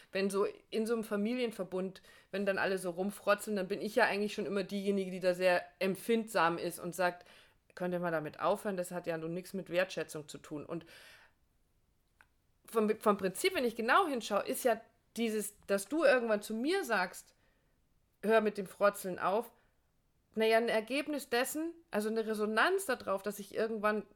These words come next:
mal bemerkt habe, ich möchte gerne, dass wir aufhören. Also es passiert ja dadurch etwas, weil du auch merkst, dass es nicht toll ist, so zu frotzeln.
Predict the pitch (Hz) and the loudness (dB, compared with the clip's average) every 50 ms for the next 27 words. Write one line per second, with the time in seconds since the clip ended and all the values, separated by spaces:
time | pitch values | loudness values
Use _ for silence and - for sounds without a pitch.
0 | _ _ _ 202 208 196 202 208 202 123 104 - _ _ _ _ _ - - _ | _ _ _ 0 4 6 6 6 6 4 0 -8 _ _ _ _ _ -20 -20 _
1 | - _ _ - 214 208 214 202 208 214 - - 214 208 - 202 - 208 208 208 | -20 _ _ -4 -2 2 4 4 4 2 2 -2 -4 -4 -4 -6 0 0 0 0
2 | 202 - 214 - 202 208 208 196 190 196 190 - 208 - - 254 311 330 - - | 0 -4 -2 0 0 0 0 0 -2 -4 -4 -4 -2 0 2 2 0 0 -2 -4
3 | 165 147 135 135 - - _ _ _ _ _ _ _ _ _ _ _ _ - - | -2 -2 -2 -4 -8 -14 _ _ _ _ _ _ _ _ _ _ _ _ -2 0
4 | 214 226 214 - - _ - 208 202 202 - - 226 214 - - - 285 285 311 | 2 2 0 -2 -4 _ -8 -8 -8 -6 -2 0 0 0 0 -4 0 2 6 8
5 | 320 320 320 320 - - - 196 190 185 180 - - 185 185 175 170 165 160 156 | 8 8 6 4 -2 2 4 6 6 6 4 4 4 6 8 8 8 6 2 0
6 | 151 151 - - 170 165 - - 160 147 139 151 - - - 185 185 185 196 208 | -2 -4 -4 -4 -4 -4 -4 -6 -4 -4 -4 -6 -6 -2 2 2 2 2 0 -4
7 | 196 - - - 254 285 285 - - 196 180 180 180 180 175 175 - - - _ | -4 4 8 8 10 10 8 4 -2 -2 0 4 6 6 6 6 2 -6 -16 _
8 | _ - 190 190 185 - 180 - - 190 196 190 - - - _ _ - - - | _ 0 0 0 0 -2 -6 -4 0 0 0 0 -2 -8 -16 _ _ -18 -2 6
9 | 185 180 180 185 180 170 - - 170 170 165 - - 170 165 160 165 - 170 - | 8 10 10 10 6 2 0 0 0 0 0 -2 -6 -6 -6 -6 -8 -12 -14 -14
10 | - - 170 165 165 - - 165 160 165 | -6 -2 -2 -2 -2 -4 -6 -8 -8 -10